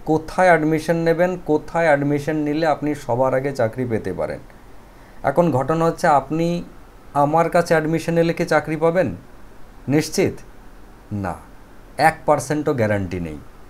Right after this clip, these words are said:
এক পার্সেন্ট আমি গ্যারান্টি দিতে পারবো না। তাহলে আপনি কি ভাত, ডাল, চাল,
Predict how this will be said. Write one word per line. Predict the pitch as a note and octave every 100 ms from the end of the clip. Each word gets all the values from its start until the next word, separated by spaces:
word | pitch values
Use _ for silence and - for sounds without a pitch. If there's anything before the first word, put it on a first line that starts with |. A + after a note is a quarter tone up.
| - - - - - - -
এক | C#3+ F#3 F3+
পার্সেন্ট | E3+ E3 - F#3 F3+
আমি | F3 F3
গ্যারান্টি | D3 D3 D3+
দিতে | D3 C#3 D3
পারবো | G2+ F2+ E2+
না। | - - - - - -
তাহলে | C#3+ F3+ F#3+
আপনি | E3 D#3 F3 F3
কি | F#3
ভাত, | C#3+ C#3 E3 D3+
ডাল, | D3 D#3+ D#3 C3
চাল, | C3+ D#3 D#3+ D#3